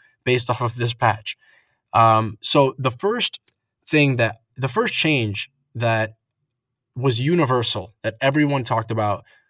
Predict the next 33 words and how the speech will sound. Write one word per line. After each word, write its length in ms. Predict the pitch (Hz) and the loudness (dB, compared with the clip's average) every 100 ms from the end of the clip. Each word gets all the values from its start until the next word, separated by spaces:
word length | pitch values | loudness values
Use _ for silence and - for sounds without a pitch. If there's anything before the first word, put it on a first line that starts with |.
| _ | _
what, 280 | 101 113 117 | -4 0 0
and 100 | 120 | 0
I 80 | 113 | 0
alluded 440 | 113 123 156 147 | 0 2 4 2
to 140 | 143 131 | 0 -2
a 20 | |
little 180 | 131 120 | -2 -2
bit 120 | 110 | -4
earlier, 420 | 110 104 98 101 104 _ _ | -4 -4 -4 -6 -12 _ _
is 360 | - 110 110 - _ - | -2 0 0 -2 _ 2
everybody 600 | 143 151 160 147 147 139 | 4 4 4 6 6 4
wants 500 | 120 120 113 - - | 4 2 2 -4 -6
the 140 | 113 110 | -8 -6
input 400 | 117 117 117 107 | -4 -4 -6 -4
delay 480 | 107 101 90 117 - _ _ _ _ _ _ | -4 -4 -4 -8 -14 _ _ _ _ _ _
to 140 | - 117 | -4 -2
be 300 | 120 117 120 | 0 -2 -2
either 320 | 123 117 110 | -2 0 0
removed 560 | 107 107 117 123 123 - | -2 -2 0 0 -2 -6
or 420 | 107 107 104 104 - - | -6 -4 -4 -6 -12 -12
just 260 | 110 113 - | -6 -2 -2
significantly 760 | 110 113 120 120 113 107 107 | -4 -2 -2 -4 -6 -6 -6
reduced, 540 | 104 104 101 107 - - - _ - | -6 -6 -8 -8 -12 -12 -20 _ -6
because 520 | 117 117 107 104 104 _ _ _ _ | -4 0 -2 -2 -6 _ _ _ _
this 240 | 113 135 | -2 0
game 240 | - 143 131 | 0 -2 -2
just 160 | 123 | -4
has 320 | 117 117 117 - | 0 2 2 0
a 100 | 104 | -4
lot 480 | 101 101 131 143 123 | -4 -4 2 4 2
of 100 | 110 123 | -4 -6
input 320 | 107 98 101 | -8 -8 -10
delay. 300 | 85 87 | -10 -12